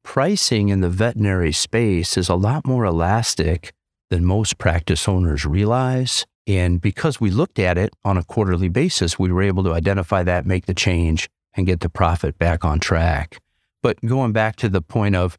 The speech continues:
if we're not looking at that on a regular basis, right? If a whole year had gone by, um, we would have missed that opportunity for a much longer period of time. And worse,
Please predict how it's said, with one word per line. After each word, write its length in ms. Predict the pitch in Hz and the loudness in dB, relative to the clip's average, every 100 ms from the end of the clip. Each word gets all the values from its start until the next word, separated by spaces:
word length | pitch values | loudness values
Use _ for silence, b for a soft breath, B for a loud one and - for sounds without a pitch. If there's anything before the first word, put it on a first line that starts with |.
| _ | _
if 160 | 101 - | -4 -2
we're 80 | 104 | 0
not 220 | 127 175 | 0 0
looking 320 | 139 107 90 | 0 0 0
at 80 | 87 | 2
that 220 | 90 85 | 2 2
on 140 | 85 85 | 2 2
a 80 | 82 | 2
regular 420 | 87 85 80 80 | 2 2 0 2
basis, 580 | 80 80 - - - 92 | 2 2 2 2 0 0
right? 400 | 87 95 - - | 2 2 0 -4
If 140 | 104 98 | -4 -2
a 80 | 98 | 0
whole 160 | 113 | 0
year 300 | 90 98 107 | 2 2 2
had 160 | 98 - | 0 0
gone 220 | 82 82 | 0 0
by, 640 | 90 135 123 85 85 92 - _ | 0 2 0 0 0 -2 -6 _
um, 280 | 95 85 82 | 0 2 2
we 160 | 104 117 | 2 2
would 140 | 101 | 0
have 100 | 85 | 0
missed 280 | 92 92 - | 0 0 0
that 100 | 82 | 0
opportunity 720 | 95 - 80 110 92 85 82 | 0 0 -2 0 2 2 0
for 180 | - 85 | 0 0
a 40 | |
much 260 | 92 85 90 | 0 0 0
longer 260 | 90 85 | 0 -2
period 260 | 82 85 90 | -2 0 0
of 80 | 85 | 0
time. 240 | 127 131 | 0 0
And 140 | 120 | 0
worse, 460 | 123 190 117 - - | 0 0 -2 -4 -8